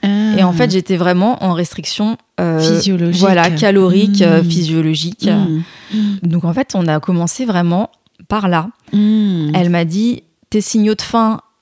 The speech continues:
Speaker 2: sont sans doute hyper perturbés parce que ça fait quinze ans que tu vis
Speaker 1: Que
Speaker 2: comme
Speaker 1: tu
Speaker 2: ça.
Speaker 1: passes outre,
Speaker 2: Donc,
Speaker 1: finalement.
Speaker 2: tu penses
Speaker 1: Ouais.
Speaker 2: que c'est la normalité pour toi, mais peut-être que non, c'est pas du tout la normalité pour ton corps. »
Speaker 1: Mm, mm,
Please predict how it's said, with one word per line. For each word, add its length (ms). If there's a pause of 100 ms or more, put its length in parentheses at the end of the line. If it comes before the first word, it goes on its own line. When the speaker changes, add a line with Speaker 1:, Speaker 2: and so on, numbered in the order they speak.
(120)
Speaker 2:
sont 240
sans 200
doute 400 (180)
hyper 320
perturbés 520
parce 180
que 100
ça 160
fait 140
quinze 320
ans 180 (280)
que 100
tu 180
vis 260
Speaker 1:
Que 80
Speaker 2:
comme 100
Speaker 1:
tu 60
Speaker 2:
ça. 160
Speaker 1:
passes 220
outre, 300
Speaker 2:
Donc, 80
Speaker 1:
finalement. 500
Speaker 2:
tu 140
penses 260
Speaker 1:
Ouais. 60
Speaker 2:
que 360
c'est 520
la 180
normalité 560
pour 200
toi, 220
mais 640 (560)
peut-être 300
que 120
non, 200
c'est 140
pas 120
du 100
tout 140
la 100
normalité 520
pour 160
ton 180
corps. » 200
Speaker 1:
Mm, 300
mm, 60